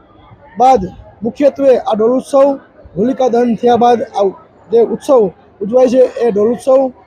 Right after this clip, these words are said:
સર્વે વૈષ્ણવો સાથે આ ડોલ ઉત્સવ ઉજવાશે. ખાસ કરીને આપણે વાત કરીએ તો ભગવાનના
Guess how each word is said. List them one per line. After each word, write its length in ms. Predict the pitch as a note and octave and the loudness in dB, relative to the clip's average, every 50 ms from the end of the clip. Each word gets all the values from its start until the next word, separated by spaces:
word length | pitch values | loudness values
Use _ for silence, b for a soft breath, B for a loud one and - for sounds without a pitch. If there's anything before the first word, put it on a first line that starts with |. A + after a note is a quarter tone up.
| _ _ _ - - | _ _ _ -14 -6
સર્વે 240 | - B3+ C4+ D4 | -2 2 2 4
વૈષ્ણવો 360 | C#4 C4 B3+ - - C4 B3 A3+ | 4 4 2 0 0 0 0 0
સાથે 420 | G#3 A#3+ A3 A3 A#3+ A#3 A3 G#3 | 0 -2 0 0 0 0 0 0
આ 360 | F#3+ - - - - - G3+ F#3+ | -4 -8 -16 -20 -12 -8 -4 -2
ડોલ 160 | G#3 A3 A#3+ | 0 0 -2
ઉત્સવ 200 | - - - A#3+ | -2 -2 -2 -2
ઉજવાશે. 520 | A#3+ G3+ A#3 B3 B3 - - B3+ B3+ B3 A#3+ - - - - - - - - - - - - - - - - - | 0 0 0 0 0 2 2 2 2 2 0 -4 -14 -20 -20 -20 -20 -20 -20 -20 -20 -20 -20 -20 -20 -18 -8 -6
ખાસ 180 | G#3+ A3 - | -6 -6 -4
કરીને 260 | - B3 C4 C4+ C4 C4 | -2 -2 0 2 2 2
આપણે 160 | B3 C4 B3+ | 2 4 2
વાત 160 | A#3 A#3+ A#3 | 2 2 0
કરીએ 380 | A#3 B3 B3+ C#4 C#4 C#4 C4+ B3+ | 0 -2 0 0 2 0 0 -2
તો 360 | B3+ - _ _ - - - | -4 -8 _ _ -20 -12 -8
ભગવાનના 640 | E3+ F#3 G#3 A#3 A#3+ B3 B3 A#3+ B3 B3 A#3+ A3+ G3+ | -4 -2 0 0 0 0 0 0 0 2 2 0 -2